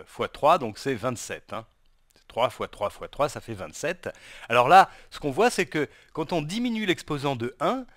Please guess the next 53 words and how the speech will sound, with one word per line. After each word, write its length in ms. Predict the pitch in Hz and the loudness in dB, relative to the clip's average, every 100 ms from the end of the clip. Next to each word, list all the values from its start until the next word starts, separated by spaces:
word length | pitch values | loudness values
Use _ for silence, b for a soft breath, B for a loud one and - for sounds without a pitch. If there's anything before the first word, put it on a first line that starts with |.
| b b | b b
en 60 | |
fait, 240 | 131 226 160 | 0 0 0
on 60 | |
divise 360 | 127 160 190 214 | -6 -6 -8 -2
par 200 | - 165 | 0 0
trois, 300 | - 131 92 | 2 2 2
hein. 80 | 85 - | -2 -8
Quand 100 | 120 | -6
je 100 | 117 | -2
passe 220 | 147 131 | 0 0
de 80 | 117 | -2
trois 220 | - 165 | 2 2
au 60 | |
cube 280 | 127 - 170 | 2 -6 -4
à 80 | 113 | -4
trois 180 | - 131 | 0 0
au 60 | |
carré, 320 | 104 120 110 185 | 0 -2 -2 -2
je 100 | 117 | -4
diminue 380 | 107 135 135 | -8 -6 -6
l'exposant 480 | 123 110 - 107 127 | -6 -8 -8 -4 -4
de 140 | 104 98 | -4 -4
un, 180 | 151 | -2
et 80 | 214 | 0
en 80 | 107 | -2
fait, 180 | - 160 | -4 -4
je 100 | 110 | -2
passe 260 | 139 151 | 2 2
de 100 | 110 | 0
vingt-sept 540 | 110 135 131 - 160 - | -6 -6 -4 0 0 -2
à 80 | 92 | -4
neuf, 260 | 135 180 | -2 -2
donc 180 | 117 98 | -4 -10
je 60 | 101 | -10
fais 160 | - | -8
vingt-sept 500 | 107 123 120 - 156 | -6 -6 -6 -4 -4
divisé 340 | 117 113 110 113 | -6 -14 -12 -8
par 200 | 107 - | -10 -4
trois, 260 | 139 175 B B B | 0 0 B B B
ce 80 | - | -12
qui 100 | 123 | -8
me 80 | 110 | -6
donne 240 | 110 101 | -6 -8
neuf. 260 | 87 85 87 | -10 -12 -14
Et 80 | 85 | -14
puis 160 | 135 | -8
quand 160 | 131 123 | -4 -4
je 100 | - | 2
passe 200 | 143 117 | 0 0
de 100 | 107 | -4
trois 200 | - 143 | 2 2
au 60 | |
carré 480 | 127 139 123 139 131 | 4 2 2 0 -4